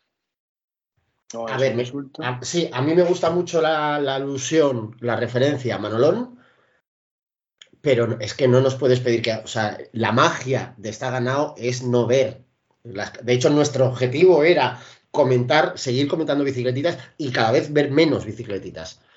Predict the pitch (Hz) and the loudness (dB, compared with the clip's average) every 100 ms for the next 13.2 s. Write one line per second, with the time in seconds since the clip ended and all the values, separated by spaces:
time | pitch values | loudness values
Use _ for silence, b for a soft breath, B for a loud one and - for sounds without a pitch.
0 | b b - - 117 120 123 143 139 120 | b b -10 -6 0 2 4 2 2 2
1 | 113 117 104 107 104 98 104 82 78 - | 0 0 -4 -6 -6 -8 -10 -12 -14 -18
2 | _ _ _ _ _ _ _ _ _ _ | _ _ _ _ _ _ _ _ _ _
3 | _ _ _ _ - 123 - 120 139 147 | _ _ _ _ -14 -12 -8 -6 -2 -2
4 | 147 139 - 139 - 147 147 147 135 131 | -2 -4 -4 -4 -4 -6 -6 -6 -8 -8
5 | 117 - - 135 143 147 156 160 156 - | -8 -10 -8 -8 -8 -10 -8 -10 -10 -18
6 | - _ _ _ 117 110 113 110 110 127 | -20 _ _ _ -14 -8 -8 -6 -8 -6
7 | 143 131 104 104 92 82 - - _ _ | -6 -6 -6 -6 -8 -16 -18 -20 _ _
8 | _ _ _ _ _ _ - 151 151 120 | _ _ _ _ _ _ 0 2 4 0
9 | 107 92 87 80 - _ _ _ _ _ | -4 -10 -16 -18 -20 _ _ _ _ _
10 | - 123 - 107 - - - - - - | -6 -6 -4 -8 -10 -16 -18 -20 -16 -6
11 | 123 151 120 120 117 123 123 113 123 120 | -2 0 0 0 0 0 -2 -6 -2 -2
12 | 113 92 87 78 - _ - 87 85 78 | -2 -6 -10 -14 -16 _ -20 -16 -12 -12
13 | 78 | -14